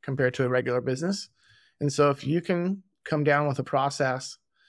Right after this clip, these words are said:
to get your store open in, in, in a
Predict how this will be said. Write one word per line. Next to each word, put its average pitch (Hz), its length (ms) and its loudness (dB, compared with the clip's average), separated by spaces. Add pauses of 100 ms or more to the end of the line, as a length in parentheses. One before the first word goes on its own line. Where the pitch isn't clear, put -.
(340)
to 127 180 0
get 147 260 2
your 143 180 -2
store 139 320 2
open 139 300 2
in, 131 220 -4
in, 127 280 -10 (280)
in 139 160 -6
a 127 120 -4